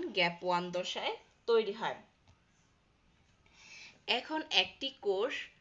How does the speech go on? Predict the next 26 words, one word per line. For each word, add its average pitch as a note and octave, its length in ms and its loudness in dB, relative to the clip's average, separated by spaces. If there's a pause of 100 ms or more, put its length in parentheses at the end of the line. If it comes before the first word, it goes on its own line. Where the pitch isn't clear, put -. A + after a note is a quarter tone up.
(280)
এর G#3 120 2 (120)
বিভাজন G#3+ 520 0 (200)
যদি G#3 200 -4 (140)
থেমে A#3+ 300 -2 (120)
যায়, F3 220 4 (920)
তা A3 160 8 (580)
ধরো G#3+ 260 2 (400)
এক G#3 100 -2 (140)
সপ্তাহ A3+ 440 0 (360)
বা F#3+ 100 6 (240)
এক F3+ 80 2 (180)
বছর A3 340 -6 (100)
বা A#3+ 80 2 (180)
আমৃত্যু A3+ 460 -6 (140)
পর্যন্ত, F3 460 0 (640)
মানে G3+ 240 -4 (380)
কোষের B3+ 420 2 (340)
মৃত্যু A3+ 440 -4 (160)
বা G#3+ 80 4 (120)
কোষের A#3+ 300 -4 (140)
শেষ A#3+ 240 -2 (180)
না B3 80 2 (100)
হওয়া G3 260 -2
পর্যন্ত F3+ 440 -4 (920)
গ্যাপ F#3+ 240 4
ওয়ান C4 140 2